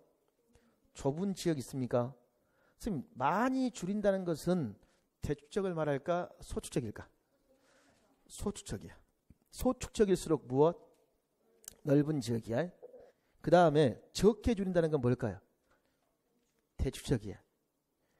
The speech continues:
좁은 지역을 뭐하더라? 자세히. 그럼 대한민국 전도는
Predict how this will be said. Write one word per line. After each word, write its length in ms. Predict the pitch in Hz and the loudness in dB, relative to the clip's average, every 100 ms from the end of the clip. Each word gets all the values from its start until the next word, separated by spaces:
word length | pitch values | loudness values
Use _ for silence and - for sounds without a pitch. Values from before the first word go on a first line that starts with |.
| _ - | _ -6
좁은 380 | - 151 185 165 | -2 0 -2 -2
지역을 320 | 151 147 127 | 0 0 2
뭐하더라? 500 | 123 120 143 185 185 _ _ _ _ _ _ _ _ _ - | 2 2 4 4 2 _ _ _ _ _ _ _ _ _ -16
자세히. 540 | - 117 131 104 87 - _ _ - | -10 -6 -4 -4 -6 -14 _ _ -4
그럼 240 | 202 185 | -2 -2
대한민국 540 | - 165 208 208 175 - | 4 4 4 0 -6 -4
전도는 540 | 151 160 165 107 | 0 4 4 2